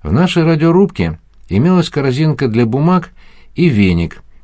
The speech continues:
Мы быстро сгребли осколки битых пластинок, и в корзинке румба кукарача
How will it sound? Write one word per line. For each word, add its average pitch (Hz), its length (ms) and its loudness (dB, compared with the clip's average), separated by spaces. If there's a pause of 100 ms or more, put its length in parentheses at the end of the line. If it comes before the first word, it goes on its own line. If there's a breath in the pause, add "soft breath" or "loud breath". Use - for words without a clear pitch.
Мы 104 240 0
быстро 104 420 0
сгребли 98 460 0
осколки 101 520 -2
битых 90 360 -2
пластинок, 165 640 -2 (840 soft breath)
и 131 120 0
в - 80 -6
корзинке 131 760 -2 (340)
румба 120 440 0
кукарача 143 680 -2